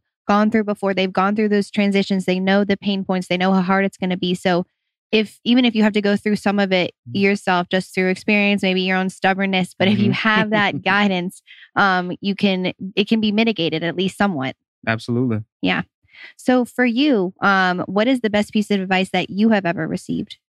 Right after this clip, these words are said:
Speaker 2: The best would be, and, and a lot of it goes back to my time in, in the military, um, just never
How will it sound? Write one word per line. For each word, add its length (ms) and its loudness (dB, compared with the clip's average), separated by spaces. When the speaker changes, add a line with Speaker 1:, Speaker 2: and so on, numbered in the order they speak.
Speaker 2:
The 140 -2
best 380 -2
would 120 -4
be, 440 2
and, 200 2
and 200 2
a 120 -2
lot 180 0
of 80 -6
it 80 -8
goes 180 -4
back 260 -2
to 60 -8
my 120 0
time 340 -2
in, 120 -2
in 120 -2
the 60 2
military, 760 0
um, 400 -6
just 360 -4
never 600 0